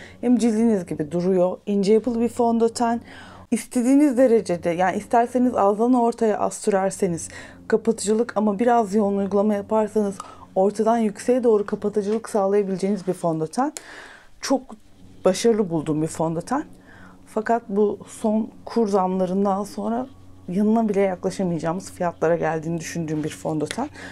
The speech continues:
Muhtemelen bu şişem bittikten <laughs> sonra ben bir daha almayacağım. Ama buna,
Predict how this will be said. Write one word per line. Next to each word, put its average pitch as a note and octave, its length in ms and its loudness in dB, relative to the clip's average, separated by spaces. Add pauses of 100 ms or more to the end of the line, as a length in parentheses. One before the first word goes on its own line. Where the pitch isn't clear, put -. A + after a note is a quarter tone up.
(160)
Muhtemelen A3+ 720 2
bu G#3+ 40 -6
şişem G3 360 -2
bittikten G#3+ 400 2
<laughs> - 60 -18
sonra F#3+ 300 -2
ben E3 200 0
bir D#3 80 -2
daha D3+ 200 0
almayacağım. D3+ 600 -2 (500)
Ama D#4 180 4 (100)
buna, D#4 220 4